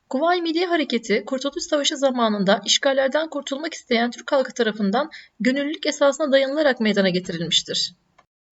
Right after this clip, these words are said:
Kuvayi Milliye kime karşı kuruldu? Kuvayi Milliye birlikleri güneyde Fransızlarla mücadele etti, batıda Yunanlarla karşı mücadele etti ve işgalleri engellemeye çalıştı. Ermeni ve Rum çetelerine karşı halkı korudu.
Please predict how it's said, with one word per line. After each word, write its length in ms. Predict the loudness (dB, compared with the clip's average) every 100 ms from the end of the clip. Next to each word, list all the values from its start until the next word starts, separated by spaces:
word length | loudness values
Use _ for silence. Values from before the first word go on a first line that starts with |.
| _ _
Kuvayi 440 | -6 0 2 2 2
Milliye 400 | 2 2 2 2
kime 240 | 0 2
karşı 340 | 2 2 2
kuruldu? 420 | 0 -4 -4 -6 -10 -16 -18 -16 -16 -16 -2
Kuvayi 320 | 2 2 2
Milliye 360 | 2 4 4
birlikleri 560 | 4 2 2 2 2 2
güneyde 340 | 0 0 0
Fransızlarla 720 | 0 0 0 0 0 2 2 2
mücadele 520 | 2 2 2 2 -2
etti, 320 | -4 -4 2
batıda 280 | 2 4 2
Yunanlarla 580 | 4 2 4 4 4 2
karşı 300 | 4 4 4
mücadele 460 | 2 2 2 2
etti 260 | -2 -4 -2
ve 60 |
işgalleri 480 | 2 2 2 4 2
engellemeye 640 | 2 2 4 4 2 0
çalıştı. 500 | 0 0 0 -2 -4 -10 _ _ -20 -20 -20 0
Ermeni 440 | 4 4 4 -2 0
ve 80 |
Rum 140 | 0 0
çetelerine 540 | -2 0 4 4 4
karşı 380 | 2 2 2 2
halkı 340 | 2 2 0
korudu. 500 | -4 -4 -2 -4 -6